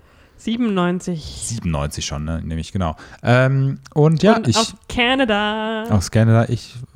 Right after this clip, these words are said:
Speaker 2: ich hab den sehr gemocht, den Film. Es war genau das, was ich erwartet habe. Ähm, ich hatte meinen Spaß, ich war unterhalten.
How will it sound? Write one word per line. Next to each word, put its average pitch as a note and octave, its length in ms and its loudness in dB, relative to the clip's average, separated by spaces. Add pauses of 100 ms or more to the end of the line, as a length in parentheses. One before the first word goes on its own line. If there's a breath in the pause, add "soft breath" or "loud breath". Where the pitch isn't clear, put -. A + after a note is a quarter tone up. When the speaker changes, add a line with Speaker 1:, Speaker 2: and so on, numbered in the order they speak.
(260)
Speaker 2:
ich - 240 -8
hab F#2+ 220 -2
den C3+ 380 2
sehr A#2+ 220 2
gemocht, A2 320 2
den E2+ 100 0
Film. E2+ 400 -4
Es - 120 -6
war G#2 100 4
genau G#2 280 4
das, A2+ 160 2
was G2+ 140 2
ich G2+ 60 0
erwartet G#2+ 400 4
habe. A#2 420 4 (800 soft breath)
Ähm, F2+ 560 2 (560)
ich - 280 -2
hatte G2 200 2
meinen F2+ 220 2
Spaß, F#2 420 0
ich F#2 120 -6
war G2 80 0
unterhalten. F2+ 640 0